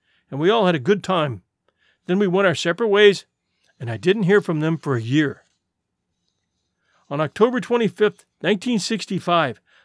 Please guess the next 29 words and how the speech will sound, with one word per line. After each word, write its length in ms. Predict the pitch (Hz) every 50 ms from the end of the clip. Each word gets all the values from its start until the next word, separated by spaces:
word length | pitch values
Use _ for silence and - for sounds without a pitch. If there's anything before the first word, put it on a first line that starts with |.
| _ _ -
Barney 320 | 147 156 208 262 277 226
telephoned 500 | - - 262 269 240 - - 185 165 143
me 100 | 151 151
at 160 | 135 - _
four 220 | - - 226 269 269
o'clock 320 | - - 233 247 233 -
in 80 | 196 165
the 60 | 147
morning 400 | 147 170 190 185 160 139 113 - _ _ _ _ -
with 180 | 139 123 _
panic 420 | - - 208 214 196 160 135 - -
in 80 | 156
his 140 | 139 135 110
voice. 400 | 104 120 147 143 127 - - - _ _ _ _ _ _ _ _ _ _ _ _ _ _ _ _ _ _
He 120 | - 196 202
said 160 | - 262 254
they 80 | 233 220
were 80 | 214
getting 240 | 190 214 233 208 175
telephone 460 | - - 233 240 214 - 220 208 185
calls 280 | - - 220 226 220 202
from 240 | - - 190 185 165
Europe 460 | 147 147 202 269 302 254 151 - -
about 260 | 135 131 160 165 160
their 100 | - 160
U 220 | 147 156 196 214
F 140 | 196 175 -
O 120 | 202 196 175
experience. 600 | 156 - - - 175 180 170 143 123 - -